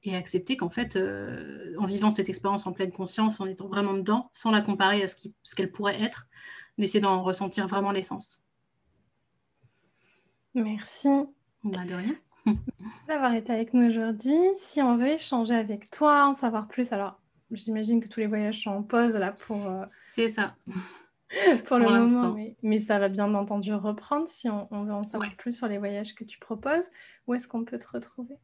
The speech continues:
Speaker 1: Bah, du coup, sur mon site, même si pour l'instant, il n'y a pas de, de voyage proposé. Donc, le site, c'est aventure tiret en tiret conscience point F R. Et sinon, euh, sur Instagram, aventure, euh, en conscience, séparé par des underscores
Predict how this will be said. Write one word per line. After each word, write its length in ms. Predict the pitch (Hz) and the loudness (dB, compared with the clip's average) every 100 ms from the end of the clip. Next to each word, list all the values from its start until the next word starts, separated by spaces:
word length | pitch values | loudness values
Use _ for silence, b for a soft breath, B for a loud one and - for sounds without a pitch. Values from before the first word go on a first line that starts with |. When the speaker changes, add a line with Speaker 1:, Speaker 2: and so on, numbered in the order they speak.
| _ _ _ 214 | _ _ _ -2
Speaker 1:
Bah, 120 | 196 | -2
du 140 | 208 | -2
coup, 220 | 208 247 | -6 -6
sur 240 | 226 - 226 | -6 -4 2
mon 160 | 220 | 4
site, 300 | 214 - 285 | 4 2 -2
même 180 | 214 190 | 0 0
si 240 | 185 - 208 | -2 -6 -6
pour 160 | 190 | -2
l'instant, 340 | 190 185 - 208 | -4 -4 -4 -2
il 60 | |
n'y 60 | 190 | -2
a 40 | |
pas 200 | 185 190 | -4 -6
de, 400 | 190 196 208 214 | -6 -8 -6 -8
de 140 | 202 202 | -4 -2
voyage 340 | 196 202 208 | 0 0 -2
proposé. 600 | - 190 202 202 220 262 | -4 -2 0 2 2 0
Donc, 160 | 254 208 | -2 0
le 80 | 196 | 0
site, 340 | - 220 - | 0 -6 -8
c'est 180 | - 202 - | -4 -4 -2
aventure 640 | 208 202 214 - 233 - - | -2 -2 -4 -4 -4 -6 -14
tiret 420 | - 226 220 220 | -8 -2 -2 -2
en 280 | 220 208 202 - _ | -2 -2 -2 -12 _
tiret 380 | - 220 208 190 | -8 -2 0 -2
conscience 520 | - 214 214 - 208 | 0 -2 -2 -4 -6
point 220 | - 180 180 | -4 -4 -2
F 60 | |
R. 280 | 233 277 - B B B B B | -2 -4 -8 B B B B B
Et 80 | 208 | 0
sinon, 380 | - 208 220 | 4 6 6
euh, 220 | 208 185 180 | 6 6 2
sur 280 | - 202 | -2 -2
Instagram, 540 | 185 185 190 180 175 214 - _ | -2 0 -2 0 -2 -4 -10 _
aventure, 720 | 196 196 208 - - 208 214 202 | -6 -4 -6 -10 -4 0 2 0
euh, 280 | 185 180 180 | 0 -2 -4
en 140 | 202 202 | -4 -4
conscience, 540 | 208 208 202 214 - 214 | -4 -4 -2 -2 -4 -12
séparé 400 | 220 - 190 190 | -10 -4 -2 -2
par 300 | 202 196 190 | 0 0 0
des 320 | 190 185 185 185 | -2 -4 -4 -4
underscores 520 | 190 185 - - | -4 -4 -8 -12